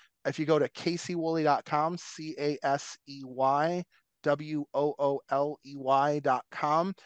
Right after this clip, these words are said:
you can check out my website. Um, it costs you nothing extra. So if you wanna take a trip to Walt Disney World or Disneyland to see the Haunted Mansion in person, I can help you with that.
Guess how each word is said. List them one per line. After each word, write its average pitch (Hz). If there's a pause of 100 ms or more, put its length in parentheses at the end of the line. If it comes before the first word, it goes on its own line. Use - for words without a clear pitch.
(200)
you 147
can 143
check 160
out 147
my 131
website. 151 (120)
Um, 131
it 139
costs -
you 156
nothing 143
extra. 139
So 127 (260)
if 127
you 127
wanna 180
take 196
a 202
trip 214
to 202
Walt 202
Disney 214
World 214
or 214
Disneyland 208
to 165
see -
the 170
Haunted 160
Mansion 165
in 151
person, 175 (380)
I 208
can 240
help 262
you 226
with 190
that. 120